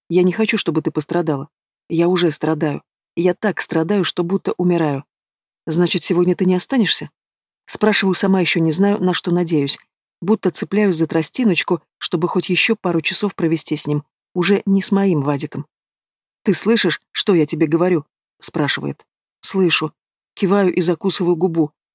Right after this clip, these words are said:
"Не плакать. Главное, не плакать. Мне нужно уйти. Писать и звонить не буду, и тебя прошу этого не делать.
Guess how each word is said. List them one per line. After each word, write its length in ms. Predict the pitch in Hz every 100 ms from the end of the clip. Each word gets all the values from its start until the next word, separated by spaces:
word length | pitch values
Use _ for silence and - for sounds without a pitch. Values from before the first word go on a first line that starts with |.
| -
"Не 160 | 180
плакать. 480 | 175 170 143 147 - - _
Главное, 480 | 175 180 190 196 202
не 120 | 185
плакать. 520 | 208 202 202 156 147 - _ _ _ _ -
Мне 260 | 165 185
нужно 320 | 185 175 156 175
уйти. 400 | 175 - 143 - _ _
Писать 360 | 190 175 190 190
и 40 |
звонить 420 | 165 160 160 165 -
не 120 | 180
буду, 320 | 170 160 147 _
и 80 | -
тебя 240 | 180 170 165
прошу 300 | 170 - 175
этого 200 | 156 151
не 140 | 151
делать. 360 | 147 139 139